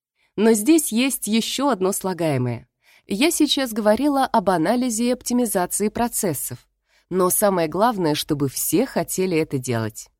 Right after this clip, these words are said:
Я придумала для себя как руководителя, и сейчас рассказываю об этом другим руководителям,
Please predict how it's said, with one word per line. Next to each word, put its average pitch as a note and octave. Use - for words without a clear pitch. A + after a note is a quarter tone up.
Я G3
придумала G#3
для F3+
себя F3+
как -
руководителя, F3+
и F3+
сейчас B3
рассказываю A3+
об G3+
этом D3
другим C#3+
руководителям, C4+